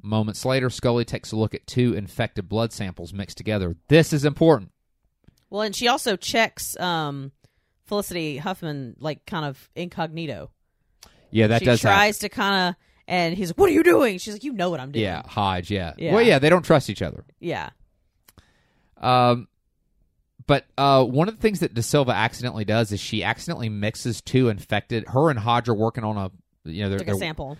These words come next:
Speaker 1: they're working on a sample, and she accidentally mixes two, uh,
Speaker 2: Infected blood.
Speaker 1: infected blood samples together.
Speaker 2: And he said to add a uninfected blood sample.
Speaker 1: Yeah, but she accidentally added an infected one. Scully happens to look in, and she sees the two larvae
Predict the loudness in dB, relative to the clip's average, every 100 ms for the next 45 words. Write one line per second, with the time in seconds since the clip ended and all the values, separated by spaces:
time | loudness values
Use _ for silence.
0 | _ 0 0 0 -2 -2 -6 -6 -6 -6
1 | -2 -2 -2 -8 -8 -6 -6 -6 -10 -8
2 | 0 2 4 2 -2 _ _ _ _ _
3 | -8 -4 -2 -2 -2 -2 -8 -10 -12 -8
4 | -6 -2 0 0 -2 -2 -2 -2 -6 -8
5 | -8 -10 -6 -4 -4 -6 -12 -10 -8 -8
6 | -4 -4 -4 -4 -6 -4 -2 -2 -2 -6
7 | -8 -10 _ _ _ _ -4 0 0 -2
8 | -6 -12 -12 -14 -16 -16 -18 -16 -16 -16
9 | -18 _ -2 2 2 0 0 2 2 0
10 | -4 -2 -2 -2 -6 -2 -2 0 -2 -4
11 | -8 -4 0 2 2 0 -4 -4 0 0
12 | 0 -4 -4 -10 -8 -8 -2 0 2 0
13 | -4 -8 -20 _ _ _ -4 0 0 4
14 | 6 4 2 -4